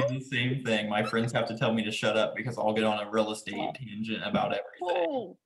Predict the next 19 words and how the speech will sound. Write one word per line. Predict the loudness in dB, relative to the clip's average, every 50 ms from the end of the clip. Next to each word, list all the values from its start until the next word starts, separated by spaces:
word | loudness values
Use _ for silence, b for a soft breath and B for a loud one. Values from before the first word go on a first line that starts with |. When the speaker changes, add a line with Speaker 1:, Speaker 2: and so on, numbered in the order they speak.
| _ _ -4
Speaker 1:
I | -2 -2 -2
go | -2 -4 -4 -2 -2
insane. | -2 -4 -6 -6 -8 -6 -6 -6 -6 -8 -6 -4 -2
Okay, | -2 0 0 0 0
so | -2 -4 -6 -6
how | -4 -2 0 2 2 2 0 -2 -4 -6
is | -6 -6 -6 -2 -2
it, | -2 0 0 -2 -4 -8 -14 b b b b b b b b b _ _ _ _ -10
how, | 0 4 4 4 4 2 -2 -8
how | -8 -6 -4 -4
much | -2 -4 -2 -4
of | -4 -4
your | -2 -4 -4
time | -4 -6 -4 -2 -2 -2 -2 -2
would | -6 -6 -6
you | -8 -8
say | -4 -2 0 2 2 0 -2
takes | -4 -6 -6 -6 -4 -2 0
up | 0 0